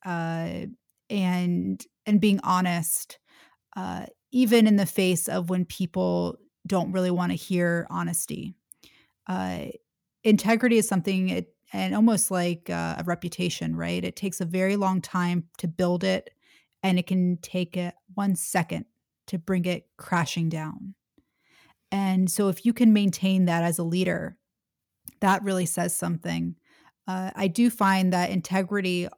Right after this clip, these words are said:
also comes, hopefully, with a little bit of humility, uh, that they should be intertwined. And so if I had to choose one, one leadership aspect, uh, my number one, it would, it's definitely integrity.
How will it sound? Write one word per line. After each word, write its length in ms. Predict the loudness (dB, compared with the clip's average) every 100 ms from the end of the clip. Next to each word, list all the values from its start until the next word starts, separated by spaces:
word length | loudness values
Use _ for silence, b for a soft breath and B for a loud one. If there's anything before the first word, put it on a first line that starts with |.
| -8
also 340 | -6 -4 -6
comes, 640 | -6 -4 0 0 -4 -8 -14 _
hopefully, 640 | -6 -2 -2 -2 -2 -2 -2
with 220 | -4 -4
a 60 | -4
little 240 | -4 -2
bit 180 | -2 -2
of 80 | -4
humility, 640 | -4 -2 -2 -2 0 -2 -4 _ _ _ _ _ _ _ _ -4
uh, 640 | -2 0 -2 -4 -6 -8 -10 _ _ -10
that 640 | -4 0 0 0 0 -2 -8 _ _ -4
they 160 | 0
should 280 | 0 0 0
be 120 | 2
intertwined. 800 | 2 0 -2 0 0 2 2 0 -2 _ _ -8
And 540 | -4 -2 -2 -2 -6 -10 _
so 180 | -6 -4
if 120 | 0
I 100 | 0
had 180 | 2 -2
to 60 |
choose 300 | -4 -4 -4
one, 460 | -2 -2 0 0 -2 -8 _
one 180 | -2 -2
leadership 380 | 0 -2 -4 -6
aspect, 600 | -4 -6 -6 -6 -6 -8
uh, 440 | -10 -8 -6 -8 -8
my 100 | -4
number 260 | -2 -2 -2
one, 240 | -2 -2
it 240 | -2 -2
would, 200 | -2 -4 -6
it's 180 | -10 -8
definitely 360 | -8 -8 -8 -8
integrity. 540 | -8 -10 -10 -10 -12